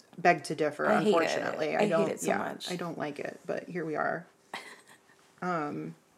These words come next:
Speaker 1: but yeah, like, apparently people have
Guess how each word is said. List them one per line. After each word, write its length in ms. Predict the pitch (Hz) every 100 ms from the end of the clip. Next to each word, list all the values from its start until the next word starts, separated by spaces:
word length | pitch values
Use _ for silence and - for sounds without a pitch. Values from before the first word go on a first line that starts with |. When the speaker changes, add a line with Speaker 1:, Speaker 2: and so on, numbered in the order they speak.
| _ -
Speaker 1:
but 80 | 208
yeah, 280 | 190 156 -
like, 180 | 170 175
apparently 960 | 175 175 170 165 175 175 165 160 160 - _ _ _ _ _ _ _ _ _ _ _ -
people 300 | 196 185 175
have 440 | 175 160 151 -